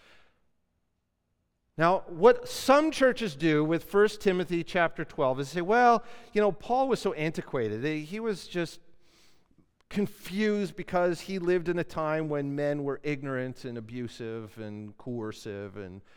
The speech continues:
paternalistic. And so he's just a victim of his culture." And so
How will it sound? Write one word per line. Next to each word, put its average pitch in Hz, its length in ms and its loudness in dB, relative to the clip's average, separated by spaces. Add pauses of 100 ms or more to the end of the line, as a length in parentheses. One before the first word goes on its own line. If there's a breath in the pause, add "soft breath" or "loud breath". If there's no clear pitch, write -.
(100)
paternalistic. 104 1040 -8 (380 soft breath)
And 196 120 2
so 233 260 6
he's 294 400 4
just 294 240 -2
a 240 140 0
victim 170 760 2
of 196 400 8
his 190 220 2
culture." 208 880 4 (1400 soft breath)
And 226 640 6
so 233 360 4